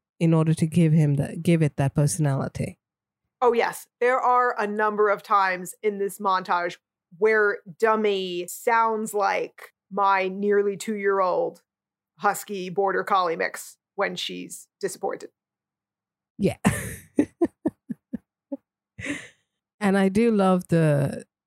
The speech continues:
Speaker 1: the testing scenario, especially when the first test, he just goes slam straight into the ceiling.
Speaker 2: <laughs> You know what he reminds me of here?
Speaker 1: What?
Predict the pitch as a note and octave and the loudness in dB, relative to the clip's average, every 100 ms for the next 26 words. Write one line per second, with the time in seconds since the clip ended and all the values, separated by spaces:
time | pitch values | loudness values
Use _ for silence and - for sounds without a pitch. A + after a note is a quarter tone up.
0 | - - E3+ - F#3+ F#3 - E3+ E3+ E3 | -8 -2 0 2 2 2 2 2 2 2
1 | D3+ C#3+ C#3+ D3 - E3 - E3 D#3 D3 | 4 4 4 4 2 2 2 4 4 4
2 | C#3+ - _ _ _ _ E3 - F3+ F3+ | 2 0 _ _ _ _ -2 2 2 2
3 | - - F3+ E3+ - E3+ E3+ - F3 E3 | 0 0 2 2 2 2 2 2 2 2
4 | D#3 - - F#3 E3+ E3 D#3 - E3 D3+ | 2 -2 0 2 2 4 2 2 2 2
5 | D3+ D3 D#3 D3 - F3 D#3 C4 A#3 - | 0 0 2 0 2 0 2 0 -4 -4
6 | F4+ F4+ A4+ A4+ A4+ A#4 A#4 A#4 A#4 A#4 | -2 0 0 2 2 0 0 0 -2 0
7 | A#4+ A#4 _ _ _ _ D#5 C#5 A#4+ G#4+ | -2 -2 _ _ _ _ 0 0 2 0
8 | G4+ G#4 A4+ A4 F4+ D4 D4+ D4+ D4+ C#4+ | 2 2 2 0 0 0 0 0 0 0
9 | C4+ C#4+ C4+ C4+ _ _ G4+ G4 - _ | 0 0 0 -2 _ _ -2 -2 -8 _
10 | _ _ - F#3 D#3 | _ _ -2 0 0